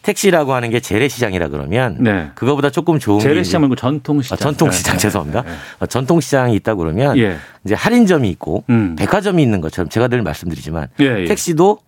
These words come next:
Speaker 1: 이제 전통시장에 기존 택시가 있고
Speaker 2: 어.
Speaker 1: 여기에서 조금 더 나아가는 뭐 모범 택시도 있고 하잖아요.
Speaker 2: 예, 예.
Speaker 1: 이제 그게 이제 할인점이라 그러면 고급 택시에
Speaker 2: 어.
Speaker 1: 걸맞는 새로운 플랫폼 운송 면허 사업자는 뭐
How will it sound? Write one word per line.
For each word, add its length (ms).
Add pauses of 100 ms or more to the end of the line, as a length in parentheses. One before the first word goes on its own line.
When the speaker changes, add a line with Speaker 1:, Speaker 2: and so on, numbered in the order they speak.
(260)
Speaker 1:
이제 340
전통시장에 920
기존 240
택시가 300
있고 460
Speaker 2:
어. 480
Speaker 1:
여기에서 320
조금 360
더 100
나아가는 360
뭐 140
모범 260
택시도 360
있고 140
하잖아요. 440
Speaker 2:
예, 40
예. 260
Speaker 1:
이제 100
그게 200
이제 140
할인점이라 520
그러면 420 (560)
고급 300
택시에 380 (120)
Speaker 2:
어. 400 (800)
Speaker 1:
걸맞는 760
새로운 340
플랫폼 440
운송 240
면허 140
사업자는 400
뭐 120